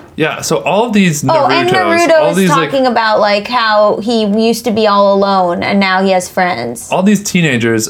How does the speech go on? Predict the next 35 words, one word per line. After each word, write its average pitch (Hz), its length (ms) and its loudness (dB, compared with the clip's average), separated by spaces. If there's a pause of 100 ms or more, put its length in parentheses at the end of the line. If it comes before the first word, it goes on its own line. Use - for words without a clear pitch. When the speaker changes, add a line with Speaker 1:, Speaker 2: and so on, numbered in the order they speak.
Speaker 1:
are 120 80 -2
basically, 135 400 -2
they 113 140 0
heard 139 440 -2
that 151 100 0
Naruto 123 360 0
is 117 120 0
gonna 117 200 -2
go 113 160 0
off 113 140 -4
and 110 100 0
train, 101 460 -2 (100)
and 117 240 -4
suddenly 143 400 0
everybody 139 440 0
compares 113 460 -2
themselves 107 340 -2
to - 100 -6
Naruto. 98 680 -4 (120)
Speaker 2:
Oh, 254 140 2
Speaker 1:
They're 240 80 2
Speaker 2:
yeah, 247 60 0
Speaker 1:
like, 247 60 -6
Speaker 2:
so 269 140 0
back - 300 -2
Speaker 1:
"Oh, - 20 0
Speaker 2:
in 302 100 2
re-, 269 160 2
Speaker 1:
no, 170 160 2
Speaker 2:
real 254 180 2
Speaker 1:
Naruto's 175 240 2 (120)
Speaker 2:
life. 131 60 -6
Speaker 1:
gonna 151 120 0
get 123 160 -2
stronger, 143 760 -2